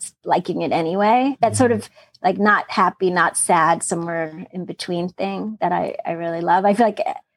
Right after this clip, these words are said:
Speaker 1: as a writer, that's sort of what I go for too. So I, I've always loved that song.
Speaker 2: That's the perfect song to hear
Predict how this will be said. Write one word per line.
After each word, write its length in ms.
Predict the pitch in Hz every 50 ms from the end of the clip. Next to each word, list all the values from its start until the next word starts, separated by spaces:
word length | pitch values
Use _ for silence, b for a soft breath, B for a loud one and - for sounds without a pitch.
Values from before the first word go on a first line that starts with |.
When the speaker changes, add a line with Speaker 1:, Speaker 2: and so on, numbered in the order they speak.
| _ _
Speaker 1:
as 140 | - 196 175
a 60 | 208 196
writer, 340 | 196 196 208 220 208 196 185
that's 260 | 180 170 170 - -
sort 160 | - 170 160
of 160 | 170 - -
what 100 | - 165 165
I 60 | 160
go 180 | 156 160 160
for 240 | 160 - - 165 156
too. 400 | - - - 202 180 175 156 156 165
So 160 | 165 - -
I, 440 | 160 160 143 - - 185 180 185 202 214
I've 140 | 226 208 -
always 280 | - 349 262 269 185
loved 180 | 185 180 185 180
that 220 | 160 151 - -
song. 420 | - - 160 160 160 170 170 196 - _ _ _ _ _ _ _ _ _ _ _ _ _ _
Speaker 2:
That's 180 | - 113 - -
the 60 | -
perfect 340 | - - 101 92 - 92 -
song 240 | - - 92 95 98
to 180 | 95 92 87 - - - _
hear 360 | - - - 98 95 95